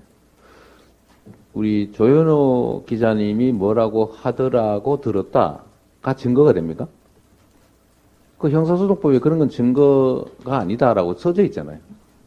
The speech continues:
근데 어떻게 다 공소장에다 그런 내용을 쓸 수가 있습니까? 그래서 제가 그 말씀을 드리는 거죠. 과거에는 군사정권 시절에도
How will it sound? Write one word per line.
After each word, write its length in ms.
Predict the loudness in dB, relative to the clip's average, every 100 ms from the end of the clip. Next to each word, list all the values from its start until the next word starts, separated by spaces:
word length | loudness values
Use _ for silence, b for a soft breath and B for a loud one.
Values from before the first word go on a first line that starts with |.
| _ _ _ b b b
근데 180 | 4 6
어떻게 320 | 6 2 2
다 140 | -2
공소장에다 680 | -4 -2 0 0 -2 -2 -2
그런 300 | -2 -2 0
내용을 240 | 0 -2 -2
쓸 160 | -4
수가 220 | -2 -2
있습니까? 500 | -2 -4 -12 -8 -8 -10 _ _ _ _ _ _ _ _ b b b _
그래서 260 | 4 4 6
제가 260 | 6 4
그 60 | 2
말씀을 380 | -4 -4 -8 -8
드리는 240 | -10 -10
거죠. 320 | -12 -14 -20 -20 -20 _ _ _ _ -20 b b b b b b b b b -2
과거에는 1500 | 4 4 6 6 6 6 6 6 4 0 -4 -6 -10 -14 -20 -20 _ _
군사정권 1000 | -2 2 4 2 -2 -6 -6 -8 -10 -16
시절에도 680 | -10 -4 -2 -2 -4 -8